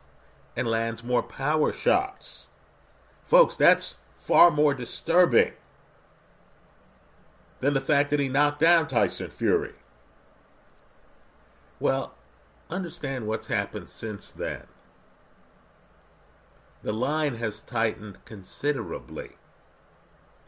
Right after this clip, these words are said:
Right? The betting spread doesn't really depend on the wasted energy of interviews before a fight where some fighter is trying to convince you that he's alpha.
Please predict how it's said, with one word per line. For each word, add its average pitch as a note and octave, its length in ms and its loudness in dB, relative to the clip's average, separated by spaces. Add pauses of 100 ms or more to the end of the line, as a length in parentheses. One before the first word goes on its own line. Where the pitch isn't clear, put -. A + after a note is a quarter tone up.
(1120)
Right? - 220 -4
The - 80 -6
betting D#3 340 0
spread B2 540 -2 (260)
doesn't C#3 400 -4
really A#2 300 -4
depend A2 720 -6 (100)
on F2+ 520 -6 (1200)
the F#2 100 -6
wasted G2+ 500 -4
energy F#2 600 -8 (200)
of D#2+ 320 -6
interviews E2 580 -8
before - 380 -6
a E2 60 -6
fight A#2 500 -2
where D#2+ 420 -6 (440)
some B2 300 -6
fighter G2+ 460 -2
is F2 100 -10
trying G2+ 240 -4
to F#2+ 60 -4
convince G2 640 -8
you A2 260 -2
that D#2 160 -8
he's G2+ 260 -6
alpha. G#2 460 -2